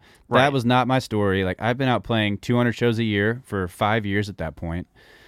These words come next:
Speaker 1: and ki-, had kinda honed my craft, had kinda honed my songwriting, had a hit song, and I feel like, you know, Whiskey's Fine I had in two thousand seventeen. That's another song that I felt, "Okay,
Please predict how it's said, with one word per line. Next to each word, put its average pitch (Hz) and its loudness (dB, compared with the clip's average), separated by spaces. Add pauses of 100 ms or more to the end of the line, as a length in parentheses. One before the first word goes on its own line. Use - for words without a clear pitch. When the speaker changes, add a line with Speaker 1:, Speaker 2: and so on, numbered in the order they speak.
(260)
Speaker 1:
and 101 4
ki-, - -4
had 117 0
kinda 123 4
honed 120 2
my 113 2
craft, 107 2
had 98 -6
kinda 104 0
honed 107 2
my 104 2
songwriting, 101 0
had 120 2
a 113 2
hit 113 0
song, 104 -2 (460)
and 104 4
I 107 2
feel 135 2
like, 113 2 (720)
you 151 4
know, 139 6
Whiskey's 139 2
Fine 131 4
I 107 4
had 110 4
in 104 2
two 113 -2
thousand 107 2
seventeen. 117 0
That's 107 -2
another 110 0
song 104 0
that 95 -2
I 95 2
felt, 98 0
"Okay, 92 -6